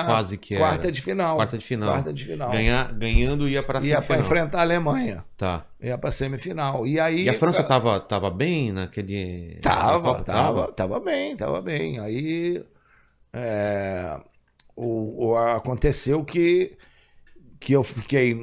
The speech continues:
Speaker 2: lá na reserva e aí quando ele me chamou, eu fiquei, aquecer, entrou e, e me chamou e eu fiquei lá e
Speaker 1: Já, já surge o pênalti logo em seguida,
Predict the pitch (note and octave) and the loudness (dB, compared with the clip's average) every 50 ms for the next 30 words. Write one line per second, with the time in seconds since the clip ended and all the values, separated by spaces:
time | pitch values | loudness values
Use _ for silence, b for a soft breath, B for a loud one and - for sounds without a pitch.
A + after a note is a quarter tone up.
0 | G#2+ G#2 - - C3+ C3+ B2+ A#2+ A#2 A#2 B2 B2 C3 C#3+ D#3 C#3 C3+ D#3+ D#3 E3+ | -8 -12 -10 -6 -4 0 2 2 2 2 2 2 2 2 0 0 0 2 2 2
1 | F#3 F#3 F#3 F3+ D#3 C#3 C#3 C#3 C3+ C3+ C3+ C3+ C#3 C#3+ C#3+ D#3+ D3+ C#3 D3 - | 2 2 2 2 2 2 2 2 2 0 0 2 2 2 2 2 0 -2 -2 -2
2 | D#3+ D3+ C#3 C#3 C#3+ C#3+ C3+ - D#3+ D#3 D#3 D#3+ D#3 E3 F3+ G3 G3 F#3 D#3+ D3 | -2 0 0 0 0 0 0 0 0 0 2 2 4 4 6 6 6 6 4 2
3 | - C#3 - - D3 D#3 D#3 D3+ C3+ A#2 - - C#3 C3 - - - E3 F3 E3 | 0 -6 -4 -2 0 2 2 2 2 0 0 0 -2 0 0 0 0 2 2 2
4 | D3+ C3+ B2 B2 - - D3+ F3 F#3 F3+ E3 D3+ C#3+ C#3+ C#3+ D3+ D#3 D#3 D3+ D#3 | 2 0 0 0 -2 -2 0 0 2 2 2 2 4 2 4 4 2 2 2 2
5 | D#3+ C#3+ - F#3 E3+ E3 E3 D#3+ F#3 G3+ G#3+ A3 A3+ - b b b b b b | 2 2 4 4 4 4 4 6 6 6 4 2 -2 -8 b b b b b b
6 | b b b b - - E3 E3 D3 - D#3+ C#3 - - D#3+ D#3+ D3 D3 D3+ D#3+ | b b b b 2 4 6 6 6 4 0 0 2 4 4 6 6 8 8 8
7 | F3 F#3+ G3+ G#3+ G#3 G#2 A#2+ A#2 A2+ - G#2+ F#2 A#2 B2 G#2+ - - A2+ A#2 - | 8 8 8 6 4 4 2 2 2 0 0 2 2 2 2 2 0 -2 -2 0
8 | - D3+ D3+ C#3 D3 C#3+ C#3 C#3+ D3 D3+ D3 - C#3+ C#3 D#3 E3 F3+ E3+ - F#3 | 0 2 2 2 2 2 4 2 2 2 2 0 2 2 2 2 0 -2 -4 -2
9 | G3 G3+ G3+ | 0 2 6